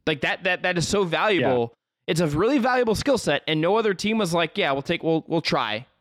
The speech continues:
Speaker 1: F it." Like, the Pistons traded for Joe Harris, and you're telling me that they couldn't have executed that a couple days later and instead just throwing money at Reaves to maybe, say, hypothetically pay, play with Cade and at least mess with the Lakers a little bit? I, I don't
Speaker 2: So
Speaker 1: get
Speaker 2: the
Speaker 1: this. I,
Speaker 2: Pistons
Speaker 1: I don't
Speaker 2: one
Speaker 1: get this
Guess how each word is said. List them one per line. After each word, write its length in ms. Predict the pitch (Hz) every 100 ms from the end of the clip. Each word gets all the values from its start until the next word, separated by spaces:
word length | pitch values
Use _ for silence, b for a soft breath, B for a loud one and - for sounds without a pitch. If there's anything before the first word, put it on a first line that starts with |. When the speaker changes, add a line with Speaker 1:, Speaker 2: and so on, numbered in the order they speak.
| _ _ _
Speaker 1:
F 200 | 135 135
it." 140 | 110 - _ _ _ _ _
Like, 140 | 220
the 100 | -
Pistons 440 | 180 233 226 302 226
traded 240 | 240 240
for 100 | 208
Joe 220 | 170 185
Harris, 420 | 165 131 156 196 190
and 80 |
you're 100 | 165
telling 260 | 156 180 190
me 100 | 185
that 260 | 147 143 123
they 100 | 151
couldn't 240 | - 160
have 100 | 151
executed 440 | 113 - - 160 156
that 120 | 143
a 40 |
couple 300 | - 151 160
days 220 | 147 135
later 400 | 123 123 151 180 - _ _ _
and 140 | 147 139
instead 260 | 131 156
just 180 | 143 -
throwing 220 | 151 147
money 240 | 143 147 139
at 40 |
Reaves 300 | 135 143 147
to 140 | -
maybe, 240 | 135 139 139
say, 240 | 147 135
hypothetically 720 | 127 156 143 135 131 147 147
pay, 320 | 135 139 135 131
play 260 | - 143
with 160 | 139 -
Cade 320 | 123 120 143
and 140 | 139
at 60 | 120
least 340 | 135 127 - - _ _
mess 240 | 139 135
with 120 | 156 143
the 80 |
Lakers 340 | 131 135 180 180
a 40 |
little 160 | 190 208
bit? 140 | 208 -
I, 100 | - -
I 100 | 135
don't 120 | 123
Speaker 2:
So 80 | 165
Speaker 1:
get 120 | 156
Speaker 2:
the 60 |
Speaker 1:
this. 220 | 185 185 214
I, 60 |
Speaker 2:
Pistons 120 | 202
Speaker 1:
I 40 | 156
don't 100 | 170
Speaker 2:
one 80 | 156
Speaker 1:
get 60 |
this 180 | 147 135